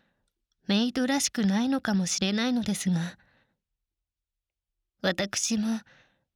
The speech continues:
おしゃべりが好きな方なので、<laughs>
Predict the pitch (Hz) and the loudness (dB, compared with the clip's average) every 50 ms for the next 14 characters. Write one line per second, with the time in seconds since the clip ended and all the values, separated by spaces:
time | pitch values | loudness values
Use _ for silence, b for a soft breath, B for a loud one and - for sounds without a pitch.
0 | _ _ _ - - 214 196 247 254 269 285 277 254 240 208 196 190 - - - | _ _ _ -2 -2 0 0 0 0 0 0 0 0 0 0 0 -2 -2 -2 -2
1 | - 285 285 277 254 196 208 214 214 208 202 196 196 190 185 185 190 196 190 - | 0 0 2 2 0 0 0 0 0 0 0 -2 -2 -2 -2 -2 -2 -2 -4 -6
2 | _ _ _ _ _ _ _ _ _ _ _ _ _ _ - - - 233 214 - | _ _ _ _ _ _ _ _ _ _ _ _ _ _ -20 -10 -6 -6 -6 -6
3 | - 262 269 294 - 349 349 | -8 -14 -14 -14 -16 -20 -20